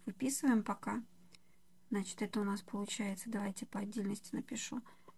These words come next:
S равняется одному, t равняется двум. Одиннадцать больше десяти нам не подходит. Следующее смотрим.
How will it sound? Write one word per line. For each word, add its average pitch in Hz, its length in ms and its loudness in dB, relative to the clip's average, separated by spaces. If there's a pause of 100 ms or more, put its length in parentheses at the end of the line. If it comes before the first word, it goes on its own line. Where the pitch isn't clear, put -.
S 214 280 4
равняется 202 680 2
одному, 196 560 4 (560)
t 226 160 6
равняется 208 680 6
двум. 202 400 2 (880)
Одиннадцать 240 640 12
больше 226 340 8
десяти 226 600 6 (280)
нам 220 240 10
не 220 100 10
подходит. - 840 -2
Следующее 233 560 6
смотрим. - 480 2